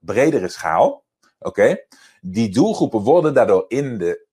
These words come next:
in de beginfase iets minder specifiek. Naarmate er meer data binnenkomt, wordt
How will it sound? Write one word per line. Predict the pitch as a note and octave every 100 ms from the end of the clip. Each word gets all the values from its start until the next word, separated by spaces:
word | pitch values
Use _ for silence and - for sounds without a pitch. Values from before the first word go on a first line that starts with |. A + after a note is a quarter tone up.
| _
in | C3+ D3+ A2
de | F#2
beginfase | E2+ - F#3+ A#3 - - G#2+ F2 - -
iets | C#3 -
minder | G#2 A2+ F#2+
specifiek. | - F#2 F2 - - G#3 -
Naarmate | F#2+ G2 G2 F#2+
er | D2 E2+
meer | F#2 A#2 G2
data | F2 G2 E2+ E2+
binnenkomt, | G2 A#2 F#2 D#2+
wordt | F2 F#2